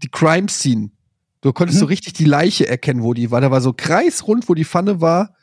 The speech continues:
Speaker 1: konntest du's erkennen. Alles drumherum war Fett, voll mit Fett. Alles war, äh, Fett, <laughs> fettig, fettig. Auf dem Küchenboden war Fett, den ich an meinen Socken hatte, mit denen ich das Fett durch die gesamte Küche getragen hab.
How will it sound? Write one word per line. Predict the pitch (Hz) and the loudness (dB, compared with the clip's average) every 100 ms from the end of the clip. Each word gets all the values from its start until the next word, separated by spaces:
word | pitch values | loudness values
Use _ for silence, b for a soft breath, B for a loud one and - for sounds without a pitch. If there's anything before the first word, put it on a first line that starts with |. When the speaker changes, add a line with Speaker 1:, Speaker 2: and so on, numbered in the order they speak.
| _ - | _ -2
Speaker 1:
konntest | 165 165 170 | 0 0 -2
du's | - | -4
erkennen. | 135 170 175 | -2 -2 -2
Alles | 165 214 285 - | 0 2 0 -2
drumherum | 202 190 156 165 | 0 2 2 0
war | 151 135 | 0 0
Fett, | - 160 - - _ _ _ _ | -2 -4 -4 -20 _ _ _ _
voll | - 190 | -2 0
mit | 202 165 | 2 -2
Fett. | - 160 - B B B _ | -2 -4 -4 B B B _
Alles | - 220 254 | 2 2 2
war, | 185 151 - - - | 2 0 -2 -12 -14
äh, | 165 147 | -2 0
Fett, | 175 135 - _ | 0 -4 -6 _
<laughs> | |
fettig, | 139 190 196 - | -4 -2 0 0
fettig. | 175 - | -2 0
Auf | 175 180 | 0 0
dem | 160 | -2
Küchenboden | - 285 254 170 165 | 0 0 4 4 4
war | 151 | 0
Fett, | - 202 - B B 151 | 0 -4 -4 B B 0
den | 151 | 2
ich | 160 | 2
an | |
meinen | 156 151 | 2 2
Socken | 147 180 196 180 | 0 0 0 -2
hatte, | 185 220 b b b | 0 -2 b b b
mit | 160 | 0
denen | 156 175 | 2 2
ich | - - _ | -2 -10 _
das | - 135 | -2 -2
Fett | - 196 _ | -2 -6 _
durch | 175 | -2
die | - 151 | 0 0
gesamte | 139 165 190 196 | 2 0 0 0
Küche | 233 220 | 0 0
getragen | 160 123 123 107 101 110 | -4 -4 -2 -2 0 0
hab. | 135 | -2